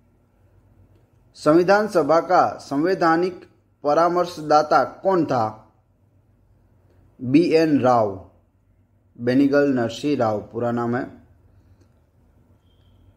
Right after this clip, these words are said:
किस लेख यानी कि रीट में, रीट का शाब्दिक अर्थ "What is your authority" है? तो वो है अधिकार पृच्छा, जिसे कहते हैं quo warranto।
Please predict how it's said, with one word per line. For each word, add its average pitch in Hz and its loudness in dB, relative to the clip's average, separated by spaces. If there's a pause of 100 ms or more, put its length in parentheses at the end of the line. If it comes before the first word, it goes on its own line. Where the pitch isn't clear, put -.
(840)
किस - -4 (220)
लेख 147 2
यानी 147 0
कि 170 -2
रीट 139 -2
में, 135 -2
रीट 143 -2
का - -4
शाब्दिक 147 -2
अर्थ 156 0 (560)
"What 139 0
is 175 -4
your 190 4
authority" 147 -2
है? 143 0 (1800)
तो 113 -10
वो 127 2
है 151 2
अधिकार 139 0
पृच्छा, 127 -10
जिसे 113 -12
कहते 127 -6
हैं - -4
quo 139 2
warranto। 113 0